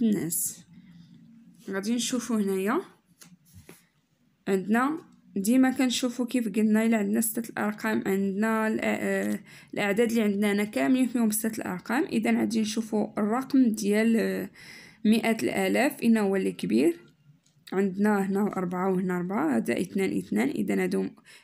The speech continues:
ما عندناش ما نديرو بهم. غادي نشوفو غير وجدة وأكادير. قلنا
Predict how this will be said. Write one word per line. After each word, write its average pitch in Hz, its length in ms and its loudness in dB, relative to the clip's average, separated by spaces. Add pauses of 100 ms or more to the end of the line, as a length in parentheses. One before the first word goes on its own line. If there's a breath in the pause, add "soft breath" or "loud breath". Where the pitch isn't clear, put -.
(140)
ما 185 80 0
عندناش 185 580 -2
ما 196 100 -2
نديرو 190 320 -6
بهم. 190 460 -2 (680 loud breath)
غادي 208 280 2
نشوفو 214 520 2
غير 285 280 2
وجدة 208 560 0 (160)
وأكادير. 202 720 0 (540)
قلنا 214 400 2